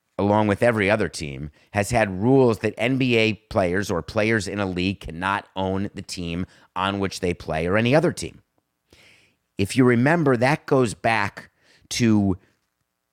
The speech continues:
twenty years ago, maybe it's more, when Mario Lemieux wanted a piece of the team because his team went bankrupt, and he was a creditor of the team. It goes back to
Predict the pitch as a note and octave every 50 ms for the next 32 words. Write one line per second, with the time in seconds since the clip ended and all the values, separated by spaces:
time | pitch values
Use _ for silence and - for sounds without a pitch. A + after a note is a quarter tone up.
0 | _ _ _ _ _ _ - - - D3+ D#3+ F3+ F#3+ F3 F3 F3+ F3 D#3+ E3 E3+
1 | D#3+ F3 F3 F3+ E3+ A#2+ B2+ B2+ C3+ C3+ C3+ B2 A2+ - - G#2+ A2 A#2 B2 C3
2 | C3+ C#3 C#3+ - _ _ _ _ _ _ _ - G2+ G2+ F#2 F2 F2+ G2 A2+ B2
3 | C3+ C3+ C3 B2+ B2 A#2 G#2+ G2 G2 G#2+ A2+ B2 B2 B2 B2+ C3 C#3 C#3 - _
4 | _ _ _ _ - - G2 A#2 A#2+ B2 B2 A#2+ A2+ G2+ F#2 - - - B2+ B2+
5 | A2 - - A2+ G#2+ G2+ - - A#2 A#2+ A#2+ B2 B2 A#2+ A2 G2+ - G#2+ A2 G#2+
6 | F#2+ G2 E2 - - A2+ B2 B2 A#2+ A2+ G#2 F#2 - - G#2 A2+ A#2 - C3+ C3
7 | B2+ - - - - _ _ _ _ _ _ _ _ _ _ _ _ F#2+ F2+ E2+
8 | F#2+ A#2 A#2+ A#2+ A2 F2+ F2 - - - A#2 A#2+ A#2+ A#2+ A#2+ B2 A#2+ A2+ G#2 G#2
9 | - - B2+ B2 B2 B2 B2+ B2 - _ _ _ _ _ _ _ _ _ _ _
10 | _ _ - A2 - - C#3 C3 B2+ A2 - - - C3 C3 C#3 C3+ - _ -
11 | C#3 C3+ B2 A#2 G#2 G2 F2